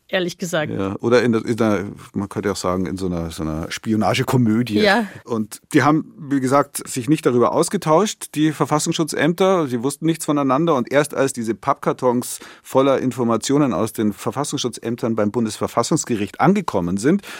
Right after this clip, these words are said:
Speaker 2: dann haben sich die Richter das angeschaut und haben gesagt, „Hä?“ Und dadurch ist es erst aufgeflogen, dass es da, ja, diese Doppelspitzelspitze gab.
Speaker 1: Es ist, man kann, ich schüttel echt nur den Kopf gerade. Äh, wie viele von diesen V-Leuten gab's denn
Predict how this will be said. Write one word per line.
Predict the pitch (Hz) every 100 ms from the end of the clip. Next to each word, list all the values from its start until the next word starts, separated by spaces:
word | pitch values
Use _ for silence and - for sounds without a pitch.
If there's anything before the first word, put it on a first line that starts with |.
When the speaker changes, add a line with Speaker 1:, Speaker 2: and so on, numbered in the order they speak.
| - -
Speaker 2:
dann | 104
haben | 113
sich | 107 -
die | 90
Richter | 139 -
das | 110 -
angeschaut | 95 95 107 107
und | 110
haben | 107 87
gesagt, | 104 92 -
„Hä?“ | - 131 165 208 _ _ _ _
Und | 120 104 101
dadurch | 107 131
ist | 131
es | 131
erst | 139 -
aufgeflogen, | - 170 101 104 90 82
dass | 85 -
es | -
da, | - 85 78 - _
ja, | 95 78
diese | 78 80 76 _
Doppelspitzelspitze | 147 - 123 90 - - 123 - 98 - - - 107 -
gab. | 78 62 - - -
Speaker 1:
Es | 233 214 208 - -
ist, |
man | 214 247 233
kann, | 240 226
ich | 226
schüttel | 285 262 226
echt | 233 226 -
nur | 247 262
den | 233 240
Kopf | 240 240 -
gerade. | - 147 160 170 220 - - - - -
Äh, | - 196 160
wie | 156 202 262
viele | 302 330 311
von | - 277
diesen | 254 240 233 220
V-Leuten | - 220 247 226 214 226 262 262 262 226 -
gab's | 170 254 -
denn | 226 190 180 165